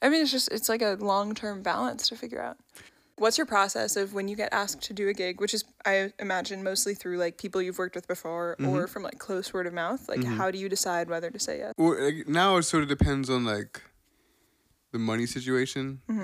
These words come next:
Speaker 2: and, like, how much time is involved. 'Cause if they're like, "Oh, I want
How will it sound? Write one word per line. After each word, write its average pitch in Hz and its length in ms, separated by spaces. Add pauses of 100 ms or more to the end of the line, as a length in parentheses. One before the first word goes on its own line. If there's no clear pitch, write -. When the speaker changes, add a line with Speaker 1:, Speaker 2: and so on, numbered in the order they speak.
Speaker 2:
and, 110 80
like, 107 280
how 123 140
much 113 180
time 113 260
is 117 100
involved. 117 440
'Cause 110 120
if 107 80
they're 120 120
like, 110 180
"Oh, 120 200
I - 20
want 113 360